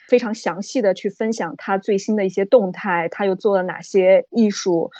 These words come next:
在什么国家旅行。所以我觉得是有这两种的不同的红法，但是就像老段所说的，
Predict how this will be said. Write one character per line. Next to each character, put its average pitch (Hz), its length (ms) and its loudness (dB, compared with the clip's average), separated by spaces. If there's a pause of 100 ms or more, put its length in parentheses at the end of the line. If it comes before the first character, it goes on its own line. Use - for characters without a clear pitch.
在 196 120 4
什 190 140 -2
么 170 120 -2
国 180 160 4
家 196 180 0
旅 185 160 0
行。 170 420 -8 (400)
所 - 180 2
以 262 120 6
我 226 160 4
觉 196 100 -6
得 208 100 -2
是 233 300 -4
有 175 380 -4
这 233 180 2
两 190 300 -6
种 240 220 -4
的 262 100 -8
不 269 120 -10
同 202 160 -10
的 190 80 -8
红 175 320 -10
法， 190 240 -4 (360)
但 262 160 6
是 254 160 -4
就 254 100 -4
像 240 180 -6
老 170 140 -4
段 202 240 -4
所 - 220 -10
说 196 240 -4
的， 180 240 -6